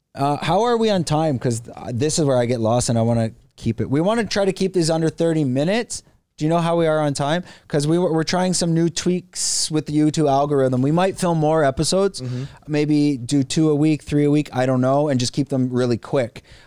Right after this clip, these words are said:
Speaker 1: Uh, make it more digestible. I think
Speaker 2: Mm-hmm.
Speaker 1: people's time and s-, attention spans due to, uh, y-, uh, TikTok and Instagram is just
Speaker 2: Yeah,
Speaker 1: going
Speaker 2: yeah,
Speaker 1: down
Speaker 2: yeah.
Speaker 1: the drain.
Speaker 2: Everybody, like, run really fast right
Speaker 1: Yeah.
Speaker 2: now those days, right?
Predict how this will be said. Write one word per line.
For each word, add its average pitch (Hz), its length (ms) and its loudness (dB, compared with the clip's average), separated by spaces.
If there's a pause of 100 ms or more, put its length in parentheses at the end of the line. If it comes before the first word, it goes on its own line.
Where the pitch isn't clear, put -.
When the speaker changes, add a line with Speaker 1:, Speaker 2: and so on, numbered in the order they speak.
Speaker 1:
Uh, 127 180 0
make 147 240 0
it 180 60 -2
more 147 160 0
digestible. 127 760 0
I 127 120 0
think 156 220 -2
Speaker 2:
Mm-hmm. 113 60 -10
Speaker 1:
people's 160 380 0
time 147 400 0
and 139 80 0
s-, - 180 -6
attention 135 460 -2
spans 127 380 -2
due 127 160 0
to, 120 340 0 (440)
uh, 117 200 0
y-, 117 120 -8 (100)
uh, 113 160 -2
TikTok 147 600 -2
and 127 140 0
Instagram 127 600 0
is 110 120 -2
just - 360 -2 (120)
Speaker 2:
Yeah, 277 140 -12
Speaker 1:
going 117 300 0
Speaker 2:
yeah, 113 80 2
Speaker 1:
down 113 100 0
Speaker 2:
yeah. 110 40 0
Speaker 1:
the 104 40 0
drain. 98 420 -4
Speaker 2:
Everybody, 147 520 -2
like, 127 260 -4
run 131 260 -4
really 123 220 -6
fast 127 400 -8
right 117 120 -8
Speaker 1:
Yeah. 113 40 -4
Speaker 2:
now 113 160 -6
those 113 240 -10
days, 110 300 -12
right? 120 240 -12